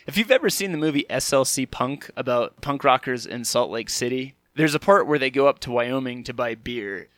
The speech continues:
And because the film wanted to be all stereotypical, they made it seem like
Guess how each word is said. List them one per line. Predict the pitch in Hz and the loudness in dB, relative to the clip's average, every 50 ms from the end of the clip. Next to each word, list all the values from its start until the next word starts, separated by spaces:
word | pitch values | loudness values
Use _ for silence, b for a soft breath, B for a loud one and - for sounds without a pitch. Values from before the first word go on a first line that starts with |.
| _ - | _ -6
And | - 262 240 139 135 135 | -2 -2 -2 -2 -4 -4
because | 117 143 139 - 165 147 135 127 | -4 -6 -2 0 0 0 0 0
the | 139 | -2
film | - - 165 165 156 | 2 2 2 4 4
wanted | 151 151 143 135 131 | 4 2 2 0 0
to | 127 | 0
be | 143 143 | 2 2
all | 131 127 | 2 2
stereotypical, | - - - 156 147 143 139 131 - - 139 - 135 - - 127 123 123 117 - b b b b b b _ | 0 0 2 2 4 4 4 4 2 0 -2 -2 -4 -4 -2 -2 0 0 -2 -4 b b b b b b _
they | - 147 147 | -2 -2 0
made | 151 151 147 143 | 2 2 2 2
it | 139 - | 0 0
seem | - - - 143 143 143 139 | -2 -2 -2 -2 -2 -2 -2
like | 131 123 123 113 - - | -2 -2 -2 -2 -4 -8